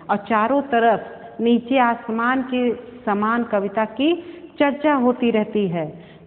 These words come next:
खुला चतुर्दिक नील गगन सा चर्चा का चत्वर तेरा। और समाज में कहते हैं कि सुनते हैं आह्वान मुग्ध से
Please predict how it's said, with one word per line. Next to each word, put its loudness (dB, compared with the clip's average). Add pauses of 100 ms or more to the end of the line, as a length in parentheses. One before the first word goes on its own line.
(220)
खुला 4
चतुर्दिक 0
नील 2
गगन 0
सा -2
चर्चा 0
का 2 (400)
चत्वर 4
तेरा। 2 (260)
और 4
समाज 4
में 0
कहते -2
हैं 0
कि 0 (300)
सुनते 6
हैं 4
आह्वान 6
मुग्ध 0
से -2